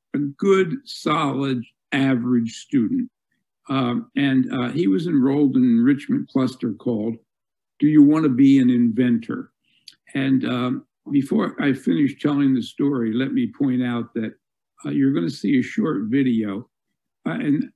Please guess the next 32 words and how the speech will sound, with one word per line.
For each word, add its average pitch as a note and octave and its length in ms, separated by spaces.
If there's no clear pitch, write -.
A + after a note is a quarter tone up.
I'm C3 140
talking F3+ 400
now C3+ 220
directly A#2+ 580
to G#2+ 80
principals. A2+ 720
The - 60
principal C#3+ 640
I B2 120
talked D3 440
with A2 320
never F3+ 440
thought C3 520
about B2+ 460
some C#3+ 260
publicity D3+ 840
on G2+ 380
this. - 360
And A#2 160
so - 180
she A#2 180
called D3+ 380
the C#3+ 60
Hartford C3 520
Courant, A#2 400
which B2 180
is G#2+ 140
the A2+ 80
leading A#2 400
newspaper C3 640
in C#3+ 100
Connecticut, - 580